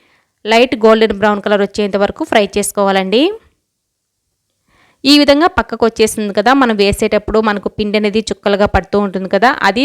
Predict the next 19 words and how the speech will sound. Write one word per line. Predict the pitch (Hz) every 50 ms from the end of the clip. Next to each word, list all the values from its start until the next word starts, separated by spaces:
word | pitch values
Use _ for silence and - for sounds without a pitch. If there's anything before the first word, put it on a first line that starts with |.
| 277 226
దీనిపైకి | 226 208 202 - 196 190 190 - 214 202
వేసేసుకుంటే | 190 - 202 185 - - - 196 185 - 262 311 294
దీనికే | 240 220 214 202 - 233 220
అంటుకుంటుందండి. | 190 170 - - 202 190 185 196 185 185 185 185 214 220 -
చాలా | 196 180 180 190 202 202 - -
క్రిస్పీగా | 190 185 - - - 214 208 202 208 202 190
ఉంటాయి | 185 - 185 185 185 196 208 - 208
అలా | 190 185 175 175
వేసుకున్నా | 170 165 - - 190 185 175 - -
సరే. | 170 170 - 208 254 294 294 _ _ _ _ _ _ _ _ _ _ _ _ _ _ _ _ _ _ _ _ _ _ _ _ _ _ _ _ _ _ _ _ _ _ _ _ _ _ _ _ _ _ _ _ _ _ _ _ _ _ _ _ _ _ _ _ _ _ _ - - 262
ఈ | 285 285
విధంగా | 285 262 269 277 302 320 294
మనము | 277 240 233 277 330 349 262
రెండు | 226 220 214 214 214
వైపులా | 208 208 - 202 202 196 -
తిప్పుకుంటూ | 196 - 226 - 240 240 247 320 370 339 247
మీడియం | 214 202 208 202 196
ఫ్లేమ్‌లో | 214 208 208 202 196 190
పెట్టేసుకొని | - 190 - 196 190 - - - 208 240 302